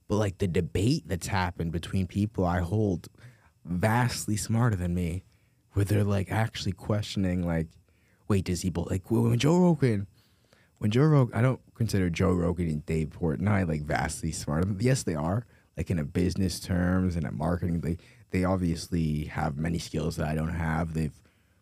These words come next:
acquired a much amount of money that I don't have, so they are smarter than me in ways. But it's not like they're super intellects.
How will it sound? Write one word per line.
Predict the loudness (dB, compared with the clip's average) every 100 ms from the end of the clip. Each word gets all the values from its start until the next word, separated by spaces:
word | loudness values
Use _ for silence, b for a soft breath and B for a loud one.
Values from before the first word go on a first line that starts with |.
| -10
acquired | -10 -10 -6 0 2 2
a | 0
much | 0 0 -2 -2 -2
amount | 0 2
of | 2
money | 2 2 2
that | 2 2
I | 2
don't | 2 0
have, | -2 -2 -2 -4
so | -4 -4
they | -2
are | -2
smarter | -4 -2 0 0
than | 0
me | 0 0
in | 0
ways. | 0 0 -2 -4 -10 b b b
But | -2 -2
it's | 2
not |
like | 0 0
they're | -4
super | -2 -2 -2
intellects. | -4 -4 -6 -8 -12 -16